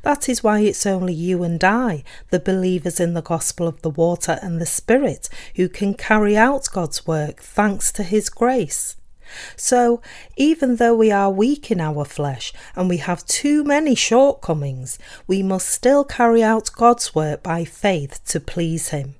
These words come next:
We are then compelled to thank God and his servants,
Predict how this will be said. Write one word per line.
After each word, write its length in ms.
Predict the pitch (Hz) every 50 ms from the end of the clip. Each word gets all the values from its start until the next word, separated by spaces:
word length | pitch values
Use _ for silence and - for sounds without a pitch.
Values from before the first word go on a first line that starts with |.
| _ - _ - - - - - - - -
We 160 | 220 254 277
are 180 | 277 262 262 254
then 280 | - 226 208 196 196
compelled 680 | - - - 196 196 - - - - 196 202 202 196 -
to 120 | - -
thank 500 | 190 - - - 226 226 247 247 247 233
God 320 | - - 170 165 160 147 - -
and 280 | - 190 214 233 254 247
his 200 | - - 254 -
servants, 680 | - - - 240 226 214 196 - - 160 151 147 -